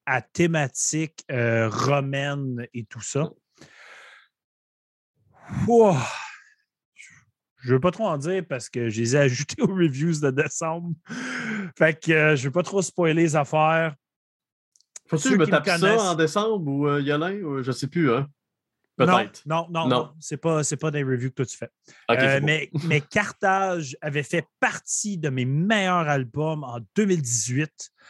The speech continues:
Speaker 1: avec, euh, Punic Wars, qui était un esti de bombe. Ils sont juste deux dans ce band-là, pour tout faire. Puis je trouve ça mongol, ce qu'ils font. Allez checker ça, Carthage, c'est hot. Je veux shout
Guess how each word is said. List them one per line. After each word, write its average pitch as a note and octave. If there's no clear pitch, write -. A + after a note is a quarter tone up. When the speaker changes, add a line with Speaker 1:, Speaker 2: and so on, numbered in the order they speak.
Speaker 1:
avec, B2+
euh, A#2
Punic F3
Wars, D3+
qui -
était D3+
un C3+
esti -
de A#2+
bombe. F3
Ils -
sont C3+
juste C#3
deux C3
dans G#2
ce F#2+
band-là, G2+
pour -
tout A#2
faire. G#2+
Puis C#3
je C3
trouve C3
ça C3
mongol, A#2+
ce -
qu'ils -
font. A2
Allez C#3
checker C3+
ça, C#3
Carthage, B2
c'est -
hot. B2+
Je C3
veux A3+
shout D4